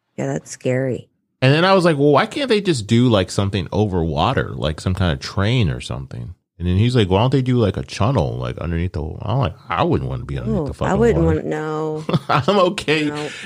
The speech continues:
Speaker 2: It's so weird, but you're okay being above the
Speaker 1: Mm-hmm.
Speaker 2: water, like, in a plane or, you know, like, a tram or something, but underneath, it's just, like, instant death.
Speaker 1: Yeah.
Speaker 2: 'Cause the
Speaker 1: Did you
Speaker 2: pressure of that
Speaker 1: guys
Speaker 2: water alone would just kill you.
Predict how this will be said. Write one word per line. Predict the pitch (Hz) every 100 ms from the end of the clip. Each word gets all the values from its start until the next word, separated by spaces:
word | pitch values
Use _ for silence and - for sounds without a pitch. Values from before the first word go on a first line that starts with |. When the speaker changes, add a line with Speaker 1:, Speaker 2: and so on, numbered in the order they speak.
| -
Speaker 2:
It's | 165
so | - 208
weird, | 180 160 147
but | 117 107 120
you're | 143 165
okay | 170 - 139 143
being | 139 131
above | 107 92 92 95 107 -
the |
Speaker 1:
Mm-hmm. | 131 131
Speaker 2:
water, | 131 135 147 156 156
like, | 92 95
in | 104
a | 98
plane | - 101 101 113 110
or, | - 85 76 85
you | 90
know, | 80
like, | 80 85
a | 82 80 85
tram | - 90 87 95 113
or |
something, | 117 117 113 104
but | 80 80 - -
underneath, | 135 185 120 107 95 80
it's | 87
just, | 104 87
like, | 95 85 - _
instant | - 104 - 71 65
death. | 67 - _ _ _ _ _ -
Speaker 1:
Yeah. | 165 156 147 147 147 _
Speaker 2:
'Cause | - 98
the | 110
Speaker 1:
Did | -
you |
Speaker 2:
pressure | 170 151 190 156
of | 117
that | 117
Speaker 1:
guys | 104
Speaker 2:
water | 104 98
alone | 92 85 90 85
would | 73
just | 64 -
kill | 71
you. | 57 60